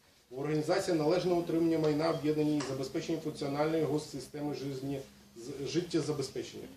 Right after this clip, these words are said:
Підготовка проєктів кошторису, балансу та річного звіту об'єднання і подання їх на схвалення правління об'єднання. Здійснення контролю за своєчасною сплатою співвласниками будинків коштів на утримання майна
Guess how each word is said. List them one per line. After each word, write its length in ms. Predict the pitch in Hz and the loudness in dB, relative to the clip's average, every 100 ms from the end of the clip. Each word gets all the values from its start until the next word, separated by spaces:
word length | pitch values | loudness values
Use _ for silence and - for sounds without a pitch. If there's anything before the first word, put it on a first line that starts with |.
| - - - | -20 -20 -2
Підготовка 600 | 165 180 180 196 196 196 | 4 4 6 4 4 0
проєктів 500 | - 160 170 185 - | 2 2 2 0 -2
кошторису, 540 | 180 - 151 143 147 143 | -4 -2 -2 -2 -6 0
балансу 340 | 165 165 - 135 | 2 2 0 -4
та 80 | |
річного 340 | 143 - 185 170 | -6 -4 -2 -2
звіту 280 | 147 170 165 | -2 -2 -2
об'єднання 460 | 135 156 160 156 | -2 -4 0 0
і 40 | 147 | 0
подання 440 | - 139 139 139 | -4 -6 -4 -2
їх 320 | 160 156 160 143 | 0 -2 -4 -2
на 200 | 143 147 | 0 -2
схвалення 520 | - 120 135 147 156 | -4 -4 -2 -2 -4
правління 600 | 139 135 127 143 143 147 | -4 -6 -2 0 0 0
об'єднання. 580 | - - 123 120 104 98 - - - _ - | -4 -10 -6 -6 -6 -12 -16 -20 -20 _ -16
Здійснення 360 | 262 170 - - | -6 0 2 2
контролю 380 | 180 170 180 170 | 2 0 2 2
за 80 | 160 | -2
своєчасною 540 | 156 151 175 170 160 | -4 -4 -2 -2 -2
сплатою 380 | 151 165 165 156 | -2 -4 -4 -4
співвласниками 1120 | - 151 139 139 131 131 151 151 - 165 160 | -6 -6 -4 -4 -4 0 2 2 0 0 0
будинків 420 | 143 127 151 160 143 | 0 0 -2 -2 -6
коштів 320 | 156 160 165 | -4 -4 -4
на 100 | 143 | -4
утримання 420 | 143 151 160 160 147 | -4 -2 0 0 0
майна 400 | 139 143 160 | 0 0 -2